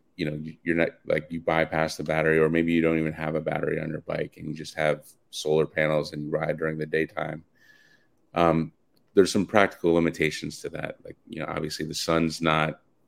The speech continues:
you know, as you go down the road, you pass in front of a tree or whatever. Talk to,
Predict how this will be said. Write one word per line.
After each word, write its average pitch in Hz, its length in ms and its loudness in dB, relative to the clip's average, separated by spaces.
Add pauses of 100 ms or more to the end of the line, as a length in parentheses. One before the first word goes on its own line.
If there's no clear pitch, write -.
(340)
you 76 120 0
know, 73 60 -4
as 78 220 0
you 78 100 -4
go 78 200 4
down 76 200 4
the 78 80 0
road, 90 380 8
you 78 200 -2 (280)
pass 78 260 -4
in 76 80 -8
front 78 180 -2
of 73 80 -4
a 73 40 -4
tree 85 580 2 (600)
or 76 320 0
whatever. 78 600 4 (500)
Talk 101 240 2
to, 101 180 4